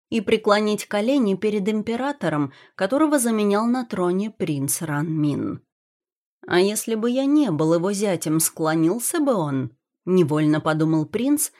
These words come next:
глядя на гордого вождя, стоящего перед ним на коленях. «Вряд ли вождь вообще сюда приехал», —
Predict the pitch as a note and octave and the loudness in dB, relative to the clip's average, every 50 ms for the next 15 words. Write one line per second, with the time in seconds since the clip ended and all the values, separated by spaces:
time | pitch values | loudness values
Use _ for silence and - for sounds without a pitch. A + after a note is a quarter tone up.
0 | _ _ _ _ - F3+ F3 F#3+ G#3 A#3 A#3+ F#3+ F3 D#3+ D#3+ E3 E3+ E3 E3 G3+ | _ _ _ _ -2 -2 0 0 2 0 0 0 0 0 0 0 0 0 0 0
1 | G#3+ G#3 F3 E3 F3 E3 F3+ F3 E3+ F#3 F#3 E3 D#3+ F3+ A3 B3+ C4+ C4 - - | 0 0 -2 -2 0 0 0 0 0 -2 -4 -4 -4 -4 -4 -4 -4 -4 -6 -8
2 | - E3+ E3 D#3 E3+ G#3+ - - - C4 A#3+ B3+ B3 - A3 G3 F3+ E3 C3+ C3 | -8 -6 -6 -6 -6 -6 -8 -8 -6 -4 -4 -4 -4 -4 -4 -2 -2 -2 -2 0
3 | D3 D3+ D3+ D3 D3+ D3 - - D3+ C#3+ C3+ C#3 C3 A2 A#2 - - - - - | 0 2 2 2 2 0 -2 -4 -8 -10 -8 -8 -8 -10 -10 -10 -12 -12 -14 -16
4 | - _ _ _ _ _ _ _ _ _ _ _ _ _ _ _ _ _ _ _ | -18 _ _ _ _ _ _ _ _ _ _ _ _ _ _ _ _ _ _ _
5 | _ _ _ _ - G#3+ G#3+ G#3 A3 A#3 B3+ B3+ - D4 C4 F#3+ F#3+ G#3 A3 G3+ | _ _ _ _ -6 -4 -2 0 0 0 0 0 0 0 0 2 0 0 -2 -2
6 | - - F#3 F#3+ G#3 G3+ - - - C#4+ C#4 - - E3 D3 D3 D3+ D3 - D3+ | -6 -6 -4 -4 -4 -2 -4 -6 -6 -4 -4 -4 -2 -2 -2 -2 -2 -4 -4 -6
7 | D3+ C#3 C#3 C3+ B2 - - D#3 C#3 C#3 - | -6 -6 -6 -6 -8 -6 -6 -6 -6 -6 -8